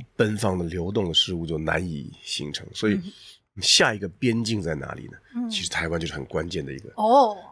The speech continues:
Speaker 1: 对，嗯。
Speaker 2: 哦，哦，哦。
Speaker 1: 嗯。
Speaker 2: 那落语，因为我看他们，呃，一般人的表演都是在一个台子上面放个坐垫，然后一定要跪坐。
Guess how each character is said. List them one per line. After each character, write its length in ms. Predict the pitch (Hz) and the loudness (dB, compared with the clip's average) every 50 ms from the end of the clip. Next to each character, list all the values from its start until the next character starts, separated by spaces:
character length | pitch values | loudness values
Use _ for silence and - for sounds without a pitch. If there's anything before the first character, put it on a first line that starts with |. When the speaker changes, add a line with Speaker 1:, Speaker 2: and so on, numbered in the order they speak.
| - _ | -20 _
Speaker 1:
对， 220 | - - - - - - | -10 -8 -8 -8 -10 -14
嗯。 80 | - - - | -16 -12 -10
Speaker 2:
哦， 60 | 220 | -10
哦， 280 | 214 208 208 190 185 196 | -10 -10 -10 -14 -14 -14
哦。 200 | 220 220 220 - | -14 -12 -10 -10
Speaker 1:
嗯。 100 | 196 - - _ _ _ _ - - _ _ _ _ | -10 -10 -12 _ _ _ _ -20 -20 _ _ _ _
Speaker 2:
那 80 | 320 285 330 | -8 -2 4
落 280 | 349 381 339 277 220 220 | 6 8 10 10 8 8
语， 160 | 202 220 - - 254 - _ | 4 -4 -10 -14 -20 -20 _
因 100 | _ 277 | _ 4
为 60 | 294 | 6
我 100 | 262 214 | 6 6
看 300 | 196 - 254 240 208 202 - _ _ _ | 6 4 2 2 2 0 -4 _ _ _
他 100 | - 233 | 0 0
们， 140 | 226 233 - _ _ _ _ | 0 0 -2 _ _ _ _
呃， 220 | 269 226 214 220 | 0 2 2 2
一 60 | 254 | 2
般 180 | 254 - 269 262 | 4 6 6 8
人 140 | 240 214 214 | 8 6 6
的 140 | 214 208 196 | 2 0 2
表 220 | - - 214 214 | 4 6 6 6
演 80 | 214 208 | 6 6
都 100 | 214 202 | 2 2
是 260 | - - 220 202 196 - _ _ _ _ _ _ _ _ | 2 2 2 0 0 -4 _ _ _ _ _ _ _ _
在 200 | - 240 226 208 | 4 6 6 6
一 80 | 214 | 2
个 200 | 208 - 214 196 185 | 0 -2 -2 -2 -2
台 300 | - - 190 185 202 208 | -4 -10 -6 -6 -4 -2
子 160 | - 220 190 | -2 -2 -2
上 180 | - 214 202 | 0 -2 0
面 240 | 208 214 208 170 - - | 0 -2 -4 -6 -8 -2
放 180 | - 233 214 | -2 0 0
个 80 | 190 190 | 0 -4
坐 280 | - - - 262 214 196 | -4 2 6 6 6 6
垫， 180 | 196 214 190 175 | 4 0 -2 -2
然 100 | 185 180 | -4 -4
后 60 | 208 | -2
一 40 | 208 | 2
定 60 | 208 | 4
要 100 | 233 214 | 4 2
跪 300 | - - - 254 214 202 | 2 4 4 4 4 4
坐。 240 | - - 240 208 | 0 0 0 0